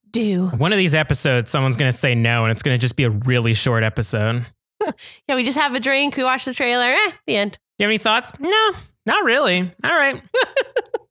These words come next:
Speaker 2: Cool podcast.
Speaker 1: Yeah, really short and sweet. Uh, so the first thing that I wanna talk about is the display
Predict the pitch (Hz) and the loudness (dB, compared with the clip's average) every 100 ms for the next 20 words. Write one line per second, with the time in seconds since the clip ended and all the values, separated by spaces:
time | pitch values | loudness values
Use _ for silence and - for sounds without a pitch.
0 | _ _ _ 190 185 160 - 107 110 - | _ _ _ -4 0 -2 0 -4 -4 -6
1 | 370 349 330 - 302 359 220 220 349 349 | -6 -4 -4 -2 0 0 -2 -2 0 0
2 | 302 - 262 262 214 - _ _ _ _ | 0 0 0 -2 -4 -6 _ _ _ _
3 | 233 247 247 262 330 269 370 415 359 294 | 0 2 2 0 -2 -2 0 0 0 2
4 | 254 311 302 311 311 330 320 339 339 - | 2 2 0 2 0 0 0 2 0 0
5 | 226 240 220 208 220 202 - - - 208 | 0 0 -2 -4 -4 -2 -2 -4 -4 0
6 | 226 247 285 320 | 0 0 0 -2